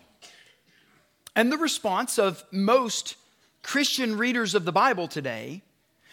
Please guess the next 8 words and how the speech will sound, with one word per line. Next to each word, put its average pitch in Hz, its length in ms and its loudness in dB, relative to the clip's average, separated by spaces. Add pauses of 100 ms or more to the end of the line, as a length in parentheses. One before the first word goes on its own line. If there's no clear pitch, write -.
(100)
is 220 200 2
likely, 233 640 4
"Well, 233 220 6
then 233 180 2
the 233 120 0
hosts - 840 0 (520)
are 202 200 6
not 226 480 2